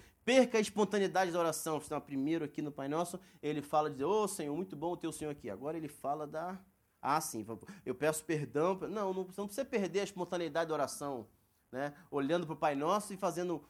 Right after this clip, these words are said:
um guia. Não, Jesus, se a gente olha pra esse modelo, ele é um guia muito interessante. A gente tá olhando aqui a relação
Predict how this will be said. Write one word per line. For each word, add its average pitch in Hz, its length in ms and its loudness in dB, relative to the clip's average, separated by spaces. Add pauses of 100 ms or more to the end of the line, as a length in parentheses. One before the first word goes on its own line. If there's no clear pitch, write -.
um 160 140 -2
guia. 143 240 0
Não, 220 260 2
Jesus, 190 460 -2 (220)
se - 100 -4
a 180 40 2
gente 254 220 2
olha 254 140 4
pra 208 100 -2
esse 208 140 -2
modelo, 180 400 0
ele 226 80 0
é 240 40 2
um 233 100 0
guia 226 200 2
muito 285 280 6
interessante. 269 840 -2 (1500)
A 135 60 0
gente 233 200 2
tá - 80 6
olhando 240 320 8
aqui 233 500 4
a 165 40 4
relação 220 640 6